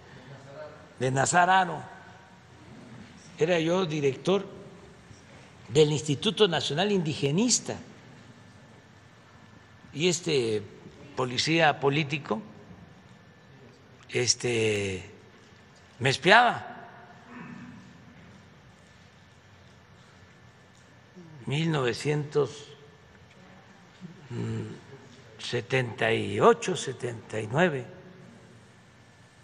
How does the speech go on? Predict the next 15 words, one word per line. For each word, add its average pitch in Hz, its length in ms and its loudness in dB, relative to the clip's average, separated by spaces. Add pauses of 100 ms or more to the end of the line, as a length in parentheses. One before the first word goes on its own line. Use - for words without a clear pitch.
(680)
¿Cuántos 135 340 -4
años 131 220 -2
lleva 123 260 0
eso? 190 260 -6 (4000)
Cuarenta 123 420 0
y 127 60 0
tres 160 340 2
años. 175 440 0 (800)
Entonces, 156 340 0
imagínense 156 600 2
si 147 200 -2
yo 185 180 2
voy 185 220 2
a 180 40 4
estar, 175 280 0